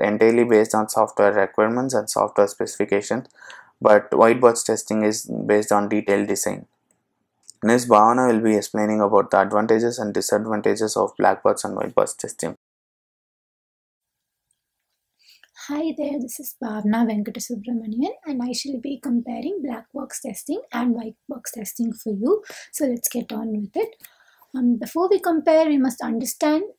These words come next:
Speaker 2: certain things. Firstly, both function under different levels of abstraction and both serve different purposes. Hence, any advantage or disadvantage listed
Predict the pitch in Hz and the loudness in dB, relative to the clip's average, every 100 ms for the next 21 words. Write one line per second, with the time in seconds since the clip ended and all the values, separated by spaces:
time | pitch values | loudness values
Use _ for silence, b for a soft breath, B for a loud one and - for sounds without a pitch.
0 | _ - - 262 254 254 240 240 320 - | _ -18 -10 -8 -4 -4 -2 -2 -2 -4
1 | - - 240 240 - 339 339 262 254 - | -12 -4 -4 -2 -2 -2 -2 -2 -4 -4
2 | 254 240 240 339 427 285 254 277 247 - | -2 -2 -2 -4 -6 -4 -2 -2 -4 -4
3 | 277 294 240 208 311 - 311 262 - - | -4 -2 -2 -2 -4 -4 -10 -12 -10 -10
4 | 226 196 - 339 427 B B 262 214 262 | -10 -8 -6 -8 -8 B B -4 -2 -2
5 | 349 - 254 311 320 330 - 262 240 233 | -4 -6 -4 -4 -6 -10 -6 -4 -4 -6
6 | 202 190 - 320 - 240 247 - 311 254 | -8 -12 -10 -10 -4 2 2 0 0 4
7 | 285 277 - 254 240 370 - - 233 294 | 4 2 -4 -2 -2 -4 -6 -8 -6 -6
8 | 285 214 233 240 240 - 226 220 - 359 | -6 -8 -4 -4 -4 -6 -8 -6 -6 -6